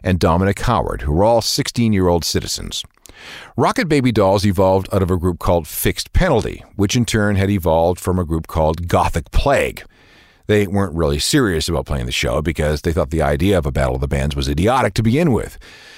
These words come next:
But because they played with such violence, and because the crowd responded so well to this violence, they ended up winning,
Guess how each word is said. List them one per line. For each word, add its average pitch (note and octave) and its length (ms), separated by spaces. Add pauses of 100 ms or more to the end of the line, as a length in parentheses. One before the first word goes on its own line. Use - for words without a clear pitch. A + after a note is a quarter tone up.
(100)
But A#2 400
because C3 420
they A2 220
played B2 400
with G2 120
such F#2 220
violence, A2 800 (340)
and G#2+ 120
because G#2 240
the G2+ 80
crowd A2+ 400
responded B2 600
so - 180
well C#3 420
to B2 100
this E2 220
violence, F2+ 720 (1000)
they G#2+ 180
ended A#2+ 160
up A2+ 120
winning, A2+ 480